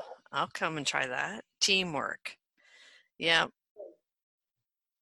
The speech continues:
Any other events that you wanna share too in the chat of, of, um,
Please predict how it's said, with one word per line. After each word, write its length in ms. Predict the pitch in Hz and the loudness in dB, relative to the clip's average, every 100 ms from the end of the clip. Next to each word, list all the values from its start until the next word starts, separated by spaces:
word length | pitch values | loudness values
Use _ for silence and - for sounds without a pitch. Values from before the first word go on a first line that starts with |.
| _ - - - | _ -20 -16 0
Any 260 | 202 226 240 | 4 8 8
other 220 | 214 190 | 8 8
events 640 | 156 160 175 262 - - - | 6 4 6 6 4 4 6
that 140 | 247 | 6
you 100 | 262 | 8
wanna 220 | 254 262 | 6 8
share 340 | - - 285 269 | 8 8 8 8
too 340 | - 269 269 | 6 6 6
in 100 | 247 | 6
the 80 | 233 | 6
chat 460 | - 240 254 269 - | 6 8 8 6 4
of, 240 | 180 180 _ | 2 2 _
of, 280 | 185 180 170 - - - - - | 6 6 6 -4 -14 -14 -16 0
um, 400 | 165 156 151 147 | 2 4 2 -4